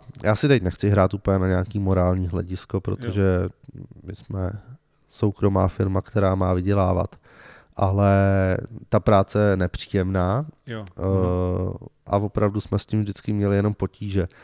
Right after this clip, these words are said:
Speaker 1: Takže neservisujem. No a co se týká, co se týká, jako, že nám je někdo přijde
Speaker 2: No.
Speaker 1: nabídnout k prodeji a tak,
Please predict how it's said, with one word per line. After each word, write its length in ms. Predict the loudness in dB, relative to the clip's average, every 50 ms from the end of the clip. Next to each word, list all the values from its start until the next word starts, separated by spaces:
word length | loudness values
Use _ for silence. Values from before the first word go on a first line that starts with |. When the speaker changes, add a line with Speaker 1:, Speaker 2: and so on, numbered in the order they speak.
| -20 -20 -20 -20 -20 _ _
Speaker 1:
Takže 300 | -2 -2 -2 0 0 0
neservisujem. 920 | 0 0 0 2 4 4 4 4 2 2 4 6 6 6 6 4 2 -2 -4 -2 2
No 180 | 4 4 6 4
a 60 | 4
co 140 | 2 -2 -6
se 160 | -4 -4 -4
týká, 560 | -4 -4 -2 0 2 4 4 4 4 2 0 -2 -8
co 120 | -14 -10
se 160 | -6 -6 -4
týká, 380 | -4 -6 -6 -2 0 2 2 2
jako, 220 | 0 0 -2 -2
že 100 | 0 0
nám 220 | 0 0 2 2 2
je 60 | 2
někdo 220 | 2 2 2 0
přijde 320 | 0 0 0 2 4 4 4
Speaker 2:
No. 140 | 4 2
Speaker 1:
nabídnout 420 | 2 2 0 0 2 2 2 0 0
k 60 | -4
prodeji 400 | -2 0 2 2 4 4 4 4
a 80 | 2 2
tak, 380 | 2 2 0 0 0 -4 -8